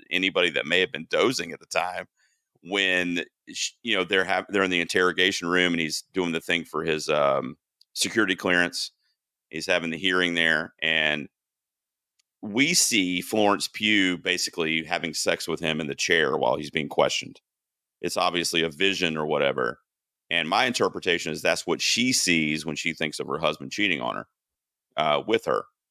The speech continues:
And it was just a really kind of a crazy scene. But like I said, it was, it was Nolan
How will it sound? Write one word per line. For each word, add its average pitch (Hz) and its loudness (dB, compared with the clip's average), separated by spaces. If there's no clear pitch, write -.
And 78 0
it 104 2
was 92 0
just 90 -6
a 90 2
really 98 2
kind 90 0
of 78 -2
a - -4
crazy 147 2
scene. 160 2
But 107 2
like 113 2
I 107 4
said, 123 2
it 82 2
was, 87 0
it 104 4
was 90 0
Nolan 101 2